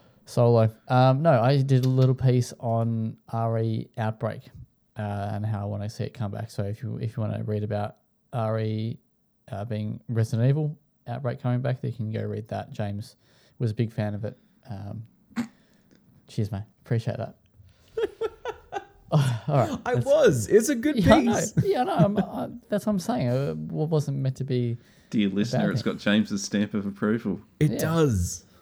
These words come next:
Speaker 3: Get on
Speaker 2: Literally
Speaker 3: it.
Speaker 2: this time, yeah.
Speaker 1: Um, it, <laughs> I actually played a bit of the old one before I wrote this. Oh, yeah, so my fucking computer died. Who, did everyone else know about this? Pro-,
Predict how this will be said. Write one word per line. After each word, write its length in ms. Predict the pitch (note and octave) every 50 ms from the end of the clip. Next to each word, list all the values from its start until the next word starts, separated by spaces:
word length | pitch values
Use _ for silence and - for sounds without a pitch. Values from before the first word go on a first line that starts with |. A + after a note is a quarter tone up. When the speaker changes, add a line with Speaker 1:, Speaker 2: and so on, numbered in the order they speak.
| _ _ -
Speaker 3:
Get 100 | - A#2+
on 80 | C#3
Speaker 2:
Literally 320 | E3 G#3+ C4+ B3 F#3 A#2+ F#2+
Speaker 3:
it. 20 |
Speaker 2:
this 180 | E2+ E2+ E2+ -
time, 300 | - G#2 D#2 C2 G2+ G2 G#2+
yeah. 200 | A#2 - - G#2+ G2+ - -
Speaker 1:
Um, 640 | - A#2 A2+ A2+ A2 G2+ G#2+ G#2+ G#2 G#2 G2 G2 - - _ _ - _ _ _ _ -
it, 160 | - A#2+ - - - - - - _ _ _ _
<laughs> 440 | _ _ _ _ _ _ _ _ -
I 40 | -
actually 160 | E3 - A#3+
played 300 | D3 - D3+ D3 D3 C#3+
a 380 | C#3+ C3 B2+ B2+ B2+ B2 A#2+ A2+
bit 300 | A2 A2 - B2+ B2 - _ _ _ _ _ _ _ -
of 100 | A#2 A2
the 120 | A2+ A#2
old 180 | - A2 A#2 A#2+
one 180 | A2+ A2 G#2+ G#2
before 320 | G#2 G#2 - - A2+ G#2+
I 40 | G#2
wrote 180 | G2+ A2 A#2
this. 160 | C3 D#3 D#3 -
Oh, 80 | E3 E3
yeah, 200 | F3+ G3+ F#3 C#3+
so 120 | C3 -
my 120 | D#3+ E3+ E3
fucking 380 | - - F3 D#3 D3 D3+ C#3+
computer 360 | B2+ - C3 - - C#3+ E3+ E3+
died. 320 | C3 A#2 G#2 G2 G2+ G#2+
Who, 220 | A#2 C3 C#3 C#3
did 480 | C#3 C#3+ C#3+ - _ _ _ - - C#3
everyone 200 | D3+ E3+ G3 E3
else 180 | C#3+ C#3 - -
know 80 | C3+
about 160 | D3 E3+ E3
this? 180 | - B3 - _ _ -
Pro-, 180 | - C#3+ -